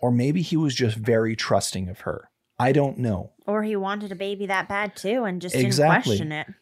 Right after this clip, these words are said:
Speaker 1: There are several reasons why he could be fooled into believing it.
Speaker 2: Mm-hmm.
Speaker 1: So the obvious answer is just saying, "Oh, he's, he's stupid." I don't know if that is the case, and I don't wanna throw that out there.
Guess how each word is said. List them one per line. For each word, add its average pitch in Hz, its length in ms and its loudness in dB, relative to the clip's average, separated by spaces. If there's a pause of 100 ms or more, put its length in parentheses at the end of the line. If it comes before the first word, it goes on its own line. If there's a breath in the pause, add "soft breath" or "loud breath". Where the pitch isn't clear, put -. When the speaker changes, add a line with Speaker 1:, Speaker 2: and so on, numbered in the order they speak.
Speaker 1:
There 135 240 6
are 127 40 4
several 151 460 4
reasons 131 520 2
why 120 200 6
he 123 200 -2
could 123 160 -2
be 123 140 -2
fooled 131 580 2
into 117 340 -2
believing 110 520 -2
it. - 280 -14 (100)
Speaker 2:
Mm-hmm. 175 420 -6
Speaker 1:
So 107 580 2 (280)
the 135 260 0
obvious 160 460 4
answer 165 420 -2
is 123 160 0
just 120 280 2
saying, 117 280 0
"Oh, 160 240 2
he's, 123 560 -4
he's 147 240 0
stupid." 160 380 -4 (120)
I 175 140 2
don't 175 260 0
know 139 240 -2
if 131 120 -8
that 123 180 0
is 113 140 -2
the 107 80 -4
case, 113 260 -4
and 110 100 -4
I 107 60 -2
don't 127 300 -2
wanna 117 200 -2
throw 110 260 -4
that 104 140 -2
out 95 180 -6
there. - 200 -12